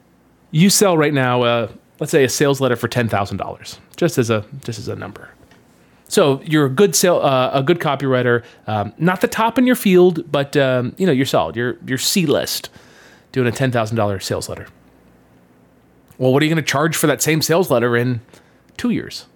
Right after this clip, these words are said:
Ten thousand dollars? Eleven thousand dollars? What about five years later? Are you still gonna be the same person who just kind of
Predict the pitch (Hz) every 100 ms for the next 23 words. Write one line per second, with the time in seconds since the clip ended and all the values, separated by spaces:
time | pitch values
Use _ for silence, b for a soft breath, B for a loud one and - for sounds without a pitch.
0 | _ _ - 127 156 160 170 196 - 113
1 | 107 117 170 180 185 196 202 214 - b
2 | b b b b _ _ _ _ _ _
3 | 151 180 180 - - 151 156 147 135 117
4 | 87 - 135 156 - 214 240 208 170 143
5 | - 196 240 - 208 208 247 254 226 202
6 | 208 - 196 165